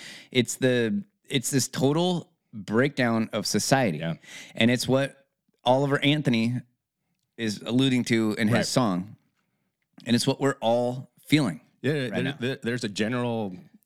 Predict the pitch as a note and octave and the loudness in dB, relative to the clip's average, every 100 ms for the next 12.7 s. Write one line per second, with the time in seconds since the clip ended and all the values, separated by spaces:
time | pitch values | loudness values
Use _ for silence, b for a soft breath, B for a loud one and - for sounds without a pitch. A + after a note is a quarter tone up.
0 | - A#2 G2 - A2+ A2+ F#2+ E2 E2 D#2 | -8 -6 -4 -4 -2 -2 -4 -4 -6 -8
1 | - F#2+ F2+ G2+ - - B2 F2+ D#2+ D#2+ | -10 -8 -6 -6 -6 -6 -6 -8 -10 -10
2 | - D2+ - _ - G2+ B2 D3 F#2 - | -8 -8 -10 _ -12 0 2 2 -4 -8
3 | - C3 - A2 - G#2+ F#2 F2 D#2+ F2 | -6 -6 -6 -12 -8 -8 -6 -8 -10 -8
4 | G2 - D#2 - _ _ _ _ F2+ E2+ | -8 -6 -12 -12 _ _ _ _ -6 -6
5 | - F#2+ - G2 F2+ - A#2 A#2+ F2+ - | -6 -12 -8 -6 -6 -4 -6 -4 -6 -8
6 | - _ _ - F#2 E2 - F#2 E2+ D#2+ | -14 _ _ -12 -10 -10 -10 -8 -6 -6
7 | E2 - G#2 G2 F2 E2 F2+ E2 - _ | -10 -8 -8 -6 -6 -6 -6 -8 -10 _
8 | - F2 F2 E2+ E2 - A2+ - G2 E2 | -14 -10 -8 -6 -8 -6 -6 -6 -8 -6
9 | D#2+ E2+ C#2+ b b b b - E2+ - | -6 -6 -8 b b b b -10 -8 -4
10 | G2+ F#2 - G2+ F#2+ F#2+ F2 G2 E2+ E2 | -6 -6 -8 -8 -6 -4 -2 -2 -4 -4
11 | D#2 F#2 G2 G2 F#2+ - F#2 E2 - G#2 | -4 -6 -6 -6 -6 -6 -8 -6 -6 -6
12 | D2+ - D#2+ - E2+ F2+ | -6 -10 -12 -12 -10 -8